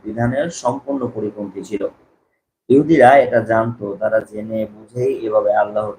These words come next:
কিতাবের বিরুদ্ধাচরণ করত। কিন্তু যুদ্ধের পর একটি ইহুদি গোত্রের লোকেরা অন্য ইহুদি গোত্রের কাছে যুদ্ধবন্দী হয়ে এলে বিজয়ী গোত্রটি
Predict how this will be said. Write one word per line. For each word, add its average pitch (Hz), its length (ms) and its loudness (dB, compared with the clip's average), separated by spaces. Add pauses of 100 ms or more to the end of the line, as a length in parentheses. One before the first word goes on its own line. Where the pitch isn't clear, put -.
কিতাবের 131 480 -4
বিরুদ্ধাচরণ 104 760 -6 (120)
করত। 117 240 -10 (640)
কিন্তু 135 440 2
যুদ্ধের 143 360 2
পর 156 200 0
একটি 139 220 -6
ইহুদি 127 400 -2
গোত্রের 113 400 -4
লোকেরা 104 460 0
অন্য 143 540 -2
ইহুদি 139 360 -6
গোত্রের 117 420 -10
কাছে - 400 -4 (640)
যুদ্ধবন্দী 135 760 2
হয়ে 123 260 0
এলে 127 560 2
বিজয়ী 113 460 0
গোত্রটি 120 640 -6